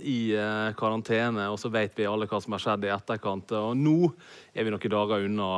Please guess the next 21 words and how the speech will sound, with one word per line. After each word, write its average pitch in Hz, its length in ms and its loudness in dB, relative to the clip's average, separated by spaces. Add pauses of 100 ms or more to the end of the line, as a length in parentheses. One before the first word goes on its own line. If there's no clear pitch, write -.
eh, 92 320 -2
Molde-kamp 98 1900 -4
her 104 260 2
på 107 320 2
Color 127 220 2
Line 110 160 2
Stadion, 123 320 4
men 131 160 2
uten 160 320 4
publikum, 117 640 2
eh, 95 100 -2
Frode. 101 400 2
Hvordan 170 200 -2
tror 180 140 6
vi 175 80 6
det 175 220 2
kommer 95 140 -6
til 95 80 -6
å - 40 -12
slå 98 160 -2
ut? - 220 -10